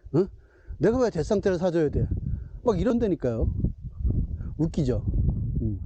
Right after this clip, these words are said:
오히려 한국 사람보다 일제를 더 안 써요, 우리가. <laughs> 개인적으로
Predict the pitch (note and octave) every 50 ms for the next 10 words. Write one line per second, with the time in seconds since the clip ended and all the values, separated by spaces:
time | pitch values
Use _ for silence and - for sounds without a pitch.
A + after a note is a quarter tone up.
0 | - - - - - - - - - A#2 A2 - - - - A3 A#3+ A#3 G#3 -
1 | C4+ C4 A#3+ A#3+ C4+ B3 A#3+ A3 G#3+ G3+ G#3 A3+ A3 F3+ D#3+ F3 F3+ - G#3 G3
2 | - - C#3 C3+ C#3 C3+ - - C3 C#3+ D#3 A#2 A#2 G#2+ G2+ F#2+ - - - -
3 | - - - - - - C#4+ - - - - F#4+ - - - - - - - -
4 | - - - - - - - - - - - - - - - - - - - -
5 | - D3 E3 G#3+ G#3 A#3 G#3 F3 D#3+ C3+ C#3 D#3+ C#3+